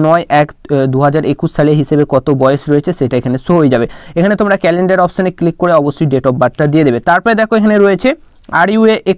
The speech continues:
serviceman? এখানে দেখতে পাচ্ছ, are you a ex serviceman? এক্স সার্ভিসম্যান যদি হয়ে থাকো ইয়েস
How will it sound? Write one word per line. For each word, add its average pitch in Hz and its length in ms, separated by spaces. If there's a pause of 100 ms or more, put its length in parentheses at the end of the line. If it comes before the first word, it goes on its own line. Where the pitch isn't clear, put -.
(120)
serviceman? 185 460 (120)
এখানে 160 260
দেখতে 156 160
পাচ্ছ, 165 220
are 156 120
you 165 160
a - 20 (180)
ex 156 60 (100)
serviceman? 160 540 (400)
এক্স 180 160
সার্ভিসম্যান 208 480
যদি 185 180
হয়ে 175 160
থাকো 175 140 (140)
ইয়েস 180 160